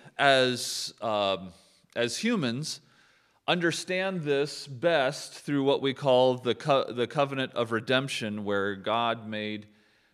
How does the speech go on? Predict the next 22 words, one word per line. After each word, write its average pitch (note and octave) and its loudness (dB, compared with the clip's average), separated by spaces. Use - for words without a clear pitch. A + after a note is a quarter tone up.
uh, F#2+ -6
made C3 -6
these A2+ -8
plans G#2 -4
in C3 -2
a A2+ 2
communicative E3 -4
way A2 -2
between C3 -10
the A#2 -6
Father, C#3+ 2
Son, B2 0
and A2+ -4
witnessed C3 -2
by A2+ 4
the G#2+ 0
Holy A2 -4
Spirit. F#2+ 0
And A2 -8
we A2+ -2
see F#3 0
the, B2 2